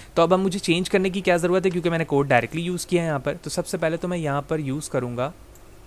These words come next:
इस जगह पर, इन पूरे कोड को यहाँ से हटाया जाएगा क्योंकि वो gesture रिकग्नाइजर है। तो मैंने यहाँ पर कॉल किया यू आई स्विच, ठीक है, डॉट ऐड टारगेट, तो ऐड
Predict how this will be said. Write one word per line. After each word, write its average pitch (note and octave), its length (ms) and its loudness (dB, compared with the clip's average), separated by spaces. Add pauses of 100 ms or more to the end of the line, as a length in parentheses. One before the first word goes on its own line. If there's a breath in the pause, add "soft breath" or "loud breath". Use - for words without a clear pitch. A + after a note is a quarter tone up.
(720)
इस C3+ 100 -6
जगह A#2 240 0
पर, C#3+ 180 -4 (1600 loud breath)
इन D#3+ 180 -6 (180)
पूरे D3 200 -2
कोड C3 280 -4
को C3+ 100 -6
यहाँ A#2+ 160 -4
से B2+ 120 -8
हटाया A#2+ 220 -4
जाएगा C#3 260 -2
क्योंकि C3 240 -6
वो B2 120 -4
gesture A#2+ 420 -2
रिकग्नाइजर B2+ 580 -4
है। B2 100 -6 (480 loud breath)
तो C3+ 60 -6
मैंने C3 220 -2
यहाँ C3 160 -2
पर C#3+ 140 -4
कॉल B2+ 260 0
किया C#3 220 -2
यू B2 240 -2
आई C#3 140 0
स्विच, - 440 -6 (960)
ठीक A#2+ 160 -8
है, E3 100 -6 (760 loud breath)
डॉट B2+ 340 2 (120)
ऐड C#3 300 2
टारगेट, A2+ 500 0 (400)
तो - 200 -12
ऐड C3+ 240 0